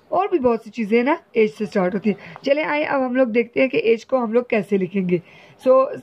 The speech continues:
सबसे पहले आपने, अ, सबसे top वाली जो line है,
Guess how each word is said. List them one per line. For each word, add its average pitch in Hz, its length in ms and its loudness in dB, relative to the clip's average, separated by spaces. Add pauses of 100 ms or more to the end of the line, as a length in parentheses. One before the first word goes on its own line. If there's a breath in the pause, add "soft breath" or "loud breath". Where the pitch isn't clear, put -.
सबसे 269 200 -2
पहले 285 200 0
आपने, 262 420 0
अ, 285 80 -6 (1000 soft breath)
सबसे 262 200 -2
top 247 300 -4
वाली 262 140 2
जो 254 140 0
line 254 280 0
है, 269 160 -4